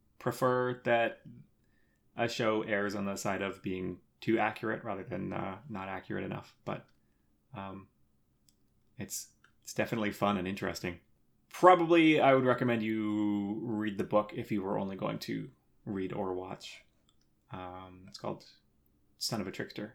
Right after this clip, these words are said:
and then the sequel is Trickster Drift, which I'm sure I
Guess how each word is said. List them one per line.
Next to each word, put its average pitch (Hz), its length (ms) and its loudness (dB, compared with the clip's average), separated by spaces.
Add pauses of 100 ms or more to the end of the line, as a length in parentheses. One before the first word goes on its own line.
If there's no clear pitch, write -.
and 98 120 -8
then 92 140 -10
the 92 80 -10
sequel 95 320 -10
is 92 120 -6
Trickster - 340 -12
Drift, - 320 -8 (160)
which - 460 -6
I'm 104 100 -6
sure 95 220 -6
I 98 100 -8